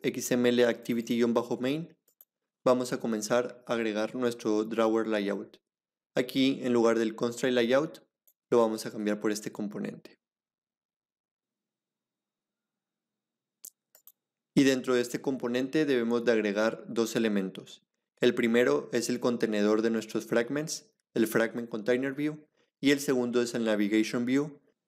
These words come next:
que es este el que nos va a permitir mostrar el panel de navegación. Vamos a comenzar agregando el fragment container view. Le pondremos que tenga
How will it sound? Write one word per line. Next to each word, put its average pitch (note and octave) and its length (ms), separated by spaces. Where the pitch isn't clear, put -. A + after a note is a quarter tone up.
que C#3 120
es C3+ 100
este C#3 240
el C3 140
que B2+ 100
nos A2+ 180
va A2+ 40
a A2 100
permitir A2+ 500
mostrar A2+ 440
el A2 160
panel A2+ 280
de A2 120
navegación. G2 680
Vamos A2+ 220
a - 20
comenzar A2 460
agregando G#2+ 420
el G#2 60
fragment A2+ 400
container B2 440
view. E3 320
Le C3+ 80
pondremos A#2+ 640
que A#2 120
tenga A2 420